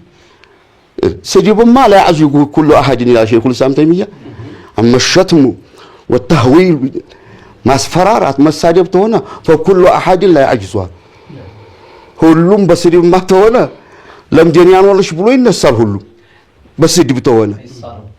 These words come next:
አይ፣ ሁሉም አይሳነው። እንዴት ብሎ ይሳነዋል? እና ሙንከራ ደግሞ ሙንከር መሆኑን የሚያውቀው በዕልም ነው አይደል? ማንከረሁ አልዐቅሉ አይደለም። አክልም ወ-፣ ወ-፣ ወ-፣ ወ-፣ ወኢን ካነ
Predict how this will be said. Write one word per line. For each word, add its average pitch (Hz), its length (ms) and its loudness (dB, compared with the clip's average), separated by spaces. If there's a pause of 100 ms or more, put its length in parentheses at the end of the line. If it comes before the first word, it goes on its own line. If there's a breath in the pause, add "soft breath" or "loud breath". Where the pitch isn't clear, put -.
(480)
አይ፣ 220 180 2 (100)
ሁሉም 339 340 4
አይሳነው። 147 480 0 (500)
እንዴት 214 240 -4
ብሎ 190 140 0
ይሳነዋል? 101 460 -2 (840 loud breath)
እና 190 160 2 (1300 soft breath)
ሙንከራ 214 500 2
ደግሞ 220 260 2 (120)
ሙንከር 233 480 2
መሆኑን 226 360 4
የሚያውቀው 175 480 2 (1160 soft breath)
በዕልም 226 360 2
ነው 160 120 4
አይደል? 220 240 0 (540)
ማንከረሁ 185 560 2
አልዐቅሉ 196 320 0
አይደለም። 185 420 2 (840)
አክልም 170 420 2 (120)
ወ-፣ 156 200 2 (240)
ወ-፣ 143 320 4
ወ-፣ 131 280 4 (140)
ወ-፣ 123 240 2
ወኢን 127 260 2
ካነ 143 200 2